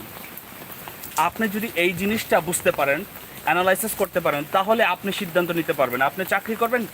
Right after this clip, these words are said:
নাকি আপনি বিজনেস করবেন। দেখুন, আমি একজন জব হোল্ডার, আমি জব করতেছি গত দশ বছর যাবৎ ফরেন কান্ট্রিতে, but আমি আমার যে লক্ষ্য বা স্বপ্ন, সেটা কিন্তু এখনও পূরণ করতে পারছি না। কিন্তু আমি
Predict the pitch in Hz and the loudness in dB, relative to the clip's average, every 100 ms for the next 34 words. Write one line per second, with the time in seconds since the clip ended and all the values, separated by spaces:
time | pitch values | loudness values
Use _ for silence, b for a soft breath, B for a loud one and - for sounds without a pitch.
0 | - - - 143 196 170 156 139 131 143 | -14 -12 -6 0 2 2 2 -2 -2 -4
1 | - 127 131 208 240 156 190 233 202 208 | -4 -4 -2 0 2 2 2 2 2 0
2 | 202 240 - - - 185 - 156 120 113 | 0 -2 -14 -8 0 2 2 2 2 2
3 | 156 170 180 - 180 175 170 156 156 143 | 0 2 2 2 -4 -4 -4 -4 -2 -2
4 | 147 151 151 135 131 127 135 127 123 120 | -2 -2 -4 0 0 0 0 0 0 -4
5 | 110 110 98 - - - - - - - | -4 -10 -10 -12 -18 -18 -16 -16 -18 -18
6 | - 131 135 - 156 208 254 190 180 202 | -4 -4 -4 -2 0 0 2 2 4 2
7 | 185 190 135 160 - 196 156 - 190 - | 4 2 4 2 0 -2 -2 0 0 0
8 | 160 180 165 180 170 160 196 190 240 226 | -4 -2 -2 -2 -2 -2 -2 -2 -2 -2
9 | 214 214 202 - 156 107 - - - - | -2 0 -2 0 -4 -4 -8 -16 -18 -16
10 | - 277 262 151 107 - - 156 190 | 0 2 2 0 -6 -10 0 2 2